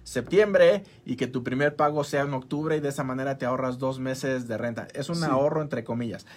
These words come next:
Speaker 1: Entonces me dijo, "Se puede", le dije, "Dile a Rafa que esa es la consigna". Y te la mandé, dijo, "¿Sabes qué, Flavio? Si me hacen que no pague dos meses y encima me va a bajar el pago,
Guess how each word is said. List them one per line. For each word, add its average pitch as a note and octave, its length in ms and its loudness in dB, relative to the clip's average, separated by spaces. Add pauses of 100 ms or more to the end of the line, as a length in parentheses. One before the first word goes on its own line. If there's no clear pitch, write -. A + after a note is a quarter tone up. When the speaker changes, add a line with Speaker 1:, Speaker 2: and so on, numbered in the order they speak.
(420)
Speaker 1:
Entonces E3+ 280 0
me E3+ 80 2
dijo, E3 160 2
"Se C#3+ 100 4
puede", F3 400 8
le D#3 80 2
dije, C3+ 180 -2
"Dile E3 200 -2
a - 40 0
Rafa D#3 380 4
que - 60 0
esa - 120 -4
es D#3+ 120 -4
la C#3 180 0
consigna". B2 500 -4 (400)
Y C#3 120 -2
te C#3 100 2
la C3+ 140 6
mandé, C3+ 260 0
dijo, C#3+ 140 -6
"¿Sabes D#3+ 280 0
qué, D#3 140 2
Flavio? D#3 320 4 (320)
Si - 400 0
me C#3+ 80 0
hacen G3 380 4
que F3 160 -2
no E3 180 0
pague D3 300 2
dos C#3+ 240 0
meses C3 420 -4
y C3+ 60 2
encima E3 340 0
me D3+ 140 -2
va C#3 80 2
a D3+ 60 2
bajar D3 280 -2
el C3+ 100 -6
pago, D3 380 -2